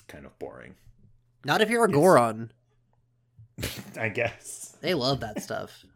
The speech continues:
Speaker 1: But it's not like, um, Odolwa, where you're like, "Well, if I don't wanna do that, maybe I can try this."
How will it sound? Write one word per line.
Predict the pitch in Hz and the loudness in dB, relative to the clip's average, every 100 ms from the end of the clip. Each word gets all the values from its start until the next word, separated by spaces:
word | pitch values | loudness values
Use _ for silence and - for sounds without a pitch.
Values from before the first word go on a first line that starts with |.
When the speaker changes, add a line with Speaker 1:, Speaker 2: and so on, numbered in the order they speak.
| _ _ _ _ _ _ - | _ _ _ _ _ _ -4
Speaker 1:
But | 127 120 | 0 0
it's | 127 131 | 0 -4
not | 135 139 131 | -2 -2 2
like, | 120 110 117 | 2 2 2
um, | 104 95 92 92 95 _ _ - - _ _ _ _ _ _ _ | 2 2 -2 -8 -16 _ _ -20 -20 _ _ _ _ _ _ _
Odolwa, | 113 110 110 107 101 95 | -4 0 2 4 2 2
where | 95 92 92 - | -2 -2 -4 -8
you're | 95 92 | -12 -12
like, | 85 82 - | -10 -10 -8
"Well, | 120 151 147 147 | 0 4 4 2
if | 143 | 0
I | 143 | -2
don't | 151 175 | 0 -2
wanna | 139 123 110 | -2 -2 -4
do | 98 113 95 | -4 -4 -4
that, | 85 98 95 87 101 | -2 2 2 0 -6
maybe | 98 98 95 | -6 -4 -4
I | |
can | 92 98 | -4 -10
try | - 90 80 | -10 -10 -10
this." | 78 85 78 - - | -10 -10 -10 -10 -12